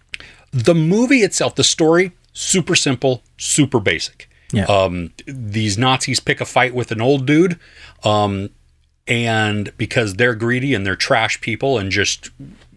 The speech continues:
Speaker 1: ideology sucks.
Speaker 2: Mm-hmm.
Speaker 1: Cool.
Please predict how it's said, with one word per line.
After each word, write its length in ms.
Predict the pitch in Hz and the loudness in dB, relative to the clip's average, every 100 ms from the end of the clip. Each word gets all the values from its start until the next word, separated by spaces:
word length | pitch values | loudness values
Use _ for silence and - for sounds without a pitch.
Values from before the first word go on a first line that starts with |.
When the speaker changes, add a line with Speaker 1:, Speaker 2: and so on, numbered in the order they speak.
| _ - _ - - - | _ -20 _ -20 -10 -2
Speaker 1:
ideology 640 | 123 120 117 117 110 98 | 0 2 2 2 2 -2
sucks. 480 | 92 131 151 175 - - _ | 0 2 2 0 -8 -10 _
Speaker 2:
Mm-hmm. 220 | 117 123 | 4 4
Speaker 1:
Cool. 300 | 185 139 165 | 4 2 2